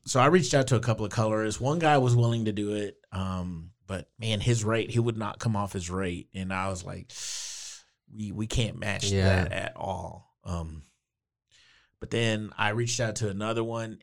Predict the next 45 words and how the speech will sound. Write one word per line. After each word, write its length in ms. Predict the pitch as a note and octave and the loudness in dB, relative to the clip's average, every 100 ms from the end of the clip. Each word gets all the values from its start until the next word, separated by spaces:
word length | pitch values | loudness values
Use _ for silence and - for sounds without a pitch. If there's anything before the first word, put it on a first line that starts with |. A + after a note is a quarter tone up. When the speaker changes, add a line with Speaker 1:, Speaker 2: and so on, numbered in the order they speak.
| _ | _
Speaker 1:
and 140 | G2+ G2 | -10 -6
he 120 | G2+ | -4
was, 600 | G#2 G#2+ G2 G#2 - - - | -2 -2 -2 -4 -6 -8 0
he 160 | C3 | 2
was 200 | F#3 F3 | 6 4
busy, 560 | C3 B2 G2+ F2+ F2 - _ _ _ _ _ - | 6 4 4 0 -8 -16 _ _ _ _ _ 0
but 480 | D3 E3 G2+ - _ _ _ | 4 6 4 2 _ _ _
he 140 | - G#2 | -6 -2
gave 320 | G#2 A#2+ C#3 | 2 4 4
me 100 | D3 | 4
the 100 | B2+ | 2
name 460 | A#2+ A#2 A2+ A2 G#2+ | 0 0 0 -2 -2
of 200 | G2 F#2 | -2 -2
a 100 | F#2 | -6
friend 360 | - D3 F3+ F3 | -6 -4 -2 -2
of 100 | A2+ | -2
his 300 | F#2+ E2+ F#2+ | -2 -2 -6
who 100 | G#2 | -8
was 140 | G2+ | -6
also 460 | G2 A#2+ B2 A#2+ G2+ | -2 0 0 -2 -4
a 60 | |
colorist. 680 | - G2 E2+ E2+ F2 G#2 - _ _ _ _ _ | -6 -10 -10 -10 -10 -12 -14 _ _ _ _ _
And 180 | - G2+ | -4 -2
just, 260 | G2+ G2+ - | -2 -4 -4
I 80 | F#2+ | -4
happened 440 | - A2 A2 A2 | -2 -2 0 -2
to 60 | G#2+ | -4
reach 220 | G#2+ G#2 | -6 -4
out 180 | A2 A2 | -4 -4
to 80 | G#2+ | -2
him. 460 | A2 A#2+ A#2+ C3+ - _ _ _ - | -2 -2 -4 -8 -12 _ _ _ -10
He 180 | E2+ G2 | -8 -2
took 220 | B2+ A#2+ | 0 0
a 40 | |
look 240 | A2 A2+ A2 | 0 0 -2
at 100 | - | -6
some 180 | A2 | -4
of 100 | G#2 | -6
our 100 | G#2 | -8
pages, 760 | F2+ B2 B2 B2 B2+ C3+ C#3+ - _ _ _ _ _ _ _ | -4 0 0 0 -2 -4 -6 -10 _ _ _ _ _ _ _
and 680 | - G2 F#2 F2+ F#2+ F#2+ F#2 | -2 0 0 -2 -4 -6 -6
he 140 | G#2 | -2
was 160 | G#2+ A#2 | 0 0
like, 220 | G#2 F#2+ - | 0 -2 -2
"Yeah, 200 | E3+ | -2